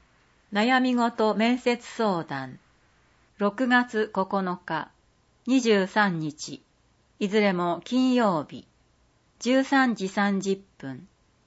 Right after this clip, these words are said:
十四時四十分。女性相談室。電話三三の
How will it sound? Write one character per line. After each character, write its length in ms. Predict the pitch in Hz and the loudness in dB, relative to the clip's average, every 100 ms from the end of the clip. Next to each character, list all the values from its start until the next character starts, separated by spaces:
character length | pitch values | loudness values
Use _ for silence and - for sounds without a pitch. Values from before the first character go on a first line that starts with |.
| _ _ _ | _ _ _
十 280 | 240 269 220 | 0 2 4
四 180 | 233 220 | 2 2
時 220 | 170 170 | -2 0
四 240 | 214 214 | 2 0
十 180 | 190 202 202 _ | 0 -2 -4 _
分。 300 | 143 131 147 - _ _ _ _ _ - | -14 -12 -14 -20 _ _ _ _ _ -6
女 140 | 208 | -4
性 280 | 220 269 269 | 2 4 4
相 300 | 262 247 233 | 2 2 2
談 300 | 220 214 180 | 4 4 2
室。 460 | 165 - - 131 - _ _ _ _ _ _ _ | -2 -10 -16 -16 -16 _ _ _ _ _ _ _
電 320 | 196 190 170 | -2 -2 -2
話 260 | 165 160 - - | 0 -2 -4 -2
三 280 | 226 233 | 0 0
三 440 | 233 226 202 196 180 | -2 0 2 0 -2
の 280 | 180 175 | -4 -6